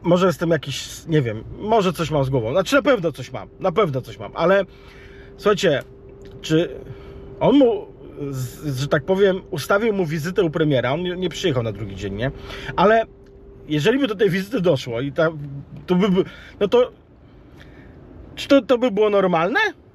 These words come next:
To by było normalne, powiedzcie mi, koleś, który po prostu w internecie sobie działa, robi szaleństwa. Szaleństwa i się spotyka z premierem Polski. W sensie, czy to nas nie stawia w jakimś dziwnym lekko położeniu?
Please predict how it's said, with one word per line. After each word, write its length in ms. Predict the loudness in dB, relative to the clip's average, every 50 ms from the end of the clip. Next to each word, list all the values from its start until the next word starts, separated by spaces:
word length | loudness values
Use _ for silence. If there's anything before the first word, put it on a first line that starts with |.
| _ -20 -20 -20 -20 -20 -20 -20 -20 -20 -20 -20 -20 -20 -20 -20 0
To 100 | 2 4
by 120 | 4 4 6
było 180 | 6 6 6
normalne, 480 | 6 4 2 4 4 2 4 2 2 2
powiedzcie 320 | 2 0 0 -2 -4 -4
mi, 120 | -4 -4 0
koleś, 300 | 2 4 4 4 4 2
który 220 | -2 -4 -4 -4
po 100 | -6 -2
prostu 240 | -4 -2 -2 -2 -6
w 40 | -6
internecie 460 | -2 0 0 2 2 0 0 0 -6
sobie 220 | -6 -4 -4 -2
działa, 260 | 0 4 4 4 6
robi 220 | 4 2 0 -2 -4
szaleństwa. 580 | -2 2 2 4 2 2 0 -6 -10 -10 -10 -10 -14 -20 -20 -20 -20 -20 -18
Szaleństwa 440 | -2 2 4 4 4 2 2 0 -2
i 120 | -2 -2 -4
się 120 | -6 -8
spotyka 540 | -6 -4 -6 -6 -4 -2 0 2 2 2 0
z 120 | -2 -8
premierem 520 | -6 -4 -2 -2 0 0 0 0 -2 -4 -2
Polski. 420 | -4 -6 -6 -8 -10 -12 -12 -12 -12 -14 -18 -18 -18 -16 -16 -16 -4
W 40 | -2
sensie, 200 | 0 0 0 0
czy 140 | -2 0
to 100 | 2 2
nas 240 | 4 4 0 0 -4
nie 80 | -10 -8
stawia 300 | -2 -2 0 2 2 2
w 40 | 2
jakimś 440 | 0 -2 -4 -8 -8 -8 -10 -16 -18 -20 -20 -20 -20 -20 -20 -18 -18 -18 -18 -18 -18 -18 -18 -18 -18 -16 -14 -12 -10 -4
dziwnym 380 | -2 0 0 2 2 2 2
lekko 240 | 2 0 0 -2 -4
położeniu? 460 | -2 2 2 2 2 2 2 2 0